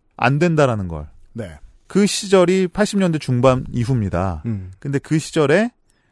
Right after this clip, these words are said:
Speaker 1: 어, 홀로
Speaker 2: 음.
Speaker 1: 그 일본을 넘어서 나는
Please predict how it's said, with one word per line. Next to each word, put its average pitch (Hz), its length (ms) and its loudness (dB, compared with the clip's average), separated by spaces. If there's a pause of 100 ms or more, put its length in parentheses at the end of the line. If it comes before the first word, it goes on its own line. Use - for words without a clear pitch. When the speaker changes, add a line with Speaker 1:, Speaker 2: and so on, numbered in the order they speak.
(480)
Speaker 1:
어, 101 1040 -6
홀로 139 520 2 (140)
Speaker 2:
음. 92 160 -18 (540)
Speaker 1:
그 110 380 -2
일본을 202 960 4
넘어서 147 340 4
나는 135 420 0